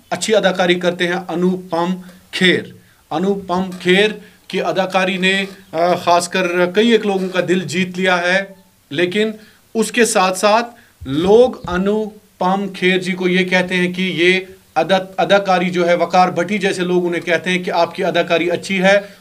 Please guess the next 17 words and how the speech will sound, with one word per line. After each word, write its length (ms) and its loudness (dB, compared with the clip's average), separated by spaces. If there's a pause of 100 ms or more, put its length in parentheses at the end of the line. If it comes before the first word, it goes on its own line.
और 120 -2
आपने 280 2
अपने 300 -4
आप 280 0
को 160 -2 (120)
और 100 2
विवेक 360 -2
अग्निहोत्री 480 -2
को 380 -2 (160)
सिर्फ 340 0
इस 160 -4
फिल्म 220 2
के 80 0
जरिए 260 0
करोड़पति 560 2
बनाया 360 2
है। 340 -2